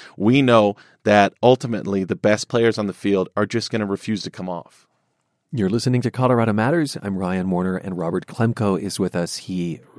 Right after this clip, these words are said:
Speaker 2: is a staff writer at Sports Illustrated, covering the National Football League. And we're talking about his, uh, survey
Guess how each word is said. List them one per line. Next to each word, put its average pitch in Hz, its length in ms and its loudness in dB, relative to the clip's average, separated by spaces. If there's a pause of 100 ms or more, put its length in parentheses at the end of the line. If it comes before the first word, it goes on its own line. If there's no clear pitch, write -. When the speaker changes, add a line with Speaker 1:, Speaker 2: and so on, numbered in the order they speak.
(160)
Speaker 2:
is 127 160 -10
a 113 40 -4
staff 190 280 -2
writer 160 180 4
at 101 100 -2
Sports - 380 -6
Illustrated, 110 800 -2 (340)
covering 113 340 -2
the 117 60 2
National 107 420 -2
Football 90 480 -4
League. 87 360 -6 (280)
And 120 100 -6
we're 113 100 -2
talking 190 340 0
about 127 240 2
his, 104 500 -4
uh, 107 200 -12
survey 131 720 0